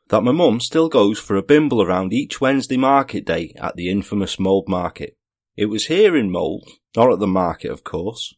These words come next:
where a crime occurred that was so evil and horrific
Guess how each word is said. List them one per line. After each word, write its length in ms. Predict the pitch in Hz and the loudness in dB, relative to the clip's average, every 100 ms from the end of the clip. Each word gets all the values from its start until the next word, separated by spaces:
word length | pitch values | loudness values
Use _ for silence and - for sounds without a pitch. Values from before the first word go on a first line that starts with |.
| _ _ _ _ _ | _ _ _ _ _
where 140 | 98 101 | -2 -2
a 60 | |
crime 440 | - 151 156 170 151 | -2 0 0 0 -2
occurred 480 | - 170 98 87 | -2 0 0 0
that 120 | - - | -6 -4
was 120 | - | -4
so 280 | - 151 151 | 0 0 0
evil 380 | 156 147 113 | -4 -4 -2
and 120 | 101 90 | -2 0
horrific 680 | 110 131 - - - - | -2 -2 -4 -8 -10 -18